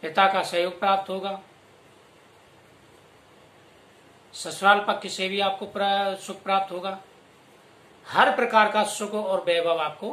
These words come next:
प्राप्त होने वाला है। शिव जी की पूजा करते रहें, बहुत जरूरी है आपके लिए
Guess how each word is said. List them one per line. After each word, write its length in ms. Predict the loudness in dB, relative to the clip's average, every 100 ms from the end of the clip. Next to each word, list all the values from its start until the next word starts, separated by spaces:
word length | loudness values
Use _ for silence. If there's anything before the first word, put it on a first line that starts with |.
| -12 -20 -20 -20 -20 -4
प्राप्त 320 | 0 0 0
होने 180 | -10 -8
वाला 240 | -6 -8
है। 140 | -10 -14 -20 -20 -20 -20 -20 -12
शिव 260 | -2 0
जी 140 | 0 -2
की 100 | -4
पूजा 380 | -4 -2 0 0
करते 320 | -2 -8 -12
रहें, 160 | -14 -18 -20 -20 -20 -20 -14
बहुत 440 | -2 0 0 -2
जरूरी 360 | -4 -4 -4 -4
है 60 | -4
आपके 240 | -4 -8
लिए 360 | -4 -4 -4